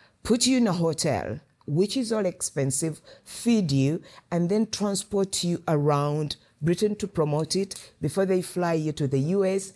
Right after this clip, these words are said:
and other people who've published here. So that is one of the major problems that probably agents, um, are reluctant to take on someone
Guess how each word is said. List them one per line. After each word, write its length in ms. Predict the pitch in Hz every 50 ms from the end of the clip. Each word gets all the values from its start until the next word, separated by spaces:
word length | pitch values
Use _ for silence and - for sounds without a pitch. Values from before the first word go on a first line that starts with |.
| - - - - - -
and 420 | - 160 160 151 147 151 147 143 - _ -
other 220 | 180 175 175 160
people 340 | - - 160 - - 151 143
who've 260 | 139 151 147 147 - -
published 480 | 151 131 139 131 135 131 - - -
here. 140 | - 120 107 - - - - -
So 240 | - - 202 196 - -
that 420 | 180 165 165 220 233 247 240 240 - -
is 320 | 240 220 202 175 170 175
one 240 | 175 175 190 196 202
of 280 | 190 180 165 160 160
the 440 | - 180 165 160 160 156 151 147 - - _ - - _ _ _ _
major 580 | - 156 156 160 165 165 170 180 175 170 196 180
problems 680 | - - - 170 175 175 170 202 220 233 233 220 - - - - - - -
that 320 | 156 165 151 143 - _ -
probably 600 | - - 220 220 202 233 202 180 190 190 - _ -
agents, 760 | 196 190 185 175 156 143 110 - - - - - - - - - _ _ - - - _ _ _ -
um, 420 | - 147 156 147 143 143 139 131 - _ _ -
are 120 | 170 165 139
reluctant 800 | 156 151 151 165 160 - - - - - 131 113 113 - - - - - _ _ _ -
to 100 | - 151
take 400 | 143 - - 180 165 165 - -
on 160 | 156 147 147
someone 640 | 139 - - - 160 156 143 131 123 120 113 110